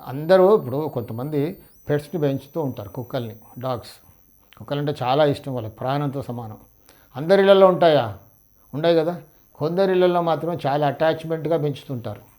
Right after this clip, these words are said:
ఎందుకలా అంటే, నాకున్న ఈ కొద్ది నలభై సంవత్సరాల అనుభవంలో నేను గమనించింది ఏంటంటే, ప్రాక్టికల్గా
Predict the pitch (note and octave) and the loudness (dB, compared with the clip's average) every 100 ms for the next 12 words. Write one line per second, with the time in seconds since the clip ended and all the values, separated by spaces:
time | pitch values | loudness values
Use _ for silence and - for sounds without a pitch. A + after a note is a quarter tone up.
0 | _ _ _ _ _ _ _ _ - D3+ | _ _ _ _ _ _ _ _ -10 -4
1 | F3 F3 D#3+ D3+ D3+ C#3+ - _ _ _ | 2 4 6 4 2 -6 -14 _ _ _
2 | _ - D3 C3+ C3+ D3+ E3 D#3+ F3+ F3 | _ -10 -6 -4 -2 2 2 2 0 2
3 | E3+ C#3+ D3 D3+ C#3 C3+ D3 C#3+ C#3 C3 | 0 0 -2 0 0 0 -2 -2 -4 -4
4 | B2 B2+ C3 C3+ D3+ C3 A2+ B2+ C3+ C#3 | -4 -4 -6 -6 -8 -8 -8 -8 -6 -6
5 | C3+ B2 A#2+ G#2+ A2+ C#3+ B2 A#2+ - D3 | -8 -12 -12 -14 -14 -12 -12 -12 -8 -6
6 | B2+ A2+ E3+ | -4 -4 -6